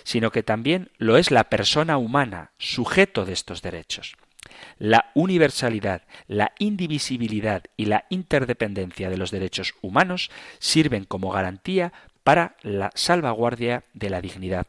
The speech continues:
humana. Cuando se presentan simplemente en términos de legalidad, los derechos corren el riesgo de convertirse en proposiciones frágiles,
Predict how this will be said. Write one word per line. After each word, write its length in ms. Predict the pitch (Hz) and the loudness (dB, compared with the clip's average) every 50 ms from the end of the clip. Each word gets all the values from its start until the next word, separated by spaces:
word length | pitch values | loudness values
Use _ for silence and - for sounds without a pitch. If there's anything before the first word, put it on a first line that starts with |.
| _ _ | _ _
humana. 460 | - 90 87 85 87 82 - - - - _ _ _ _ _ _ _ _ _ _ _ _ - - | -12 -12 -8 -8 -8 -8 -10 -16 -20 -20 _ _ _ _ _ _ _ _ _ _ _ _ -8 0
Cuando 260 | - 107 104 101 101 | 2 2 4 4 2
se 140 | - 117 - | 0 0 -2
presentan 560 | - 113 110 - 143 139 135 - 131 123 117 | -2 -2 0 2 2 0 2 2 0 0 0
simplemente 680 | - - 131 123 - 127 120 120 120 120 - - 123 - - | 0 -4 -4 -2 0 0 0 0 0 -4 0 0 0 0 0
en 120 | 113 107 | -6 -8
términos 460 | 101 - 131 120 117 117 113 113 101 107 | -2 0 0 0 2 0 -2 -4 -2 -2
de 100 | 104 98 | 0 0
legalidad, 520 | 98 90 98 95 98 98 113 139 143 - - - - - - - - - | 0 0 0 0 0 2 2 2 2 0 -4 -18 -16 -16 -16 -16 -10 -2
los 220 | - 107 110 104 | 2 4 4 6
derechos 440 | 123 120 135 151 - - 147 - - | 6 4 4 4 2 0 -2 -2 0
corren 320 | - 135 135 147 139 139 | 2 0 2 2 0 0
el 140 | 123 117 104 | 0 -2 -2
riesgo 380 | - 127 139 143 143 - 147 147 | 0 0 0 0 0 0 -2 -2
de 120 | 139 113 | -4 -4
convertirse 800 | - 110 101 98 98 95 - - - 143 147 147 - - 156 - | -4 -6 -6 -4 -6 -6 -6 -4 -2 -2 -2 0 0 -2 -2 -2
en 160 | - 120 104 - | -4 -8 -8 -4
proposiciones 800 | - 101 98 - 98 92 - 95 - 131 143 156 160 156 - - _ | -6 -6 -4 -4 -6 -6 -6 -4 -2 -2 -2 0 -2 -6 -6 -8 _
frágiles, 840 | - - - - - 117 117 - - - 98 92 90 82 - - | -16 -14 -10 -2 0 2 0 0 -2 -8 -10 -10 -10 -10 -10 -14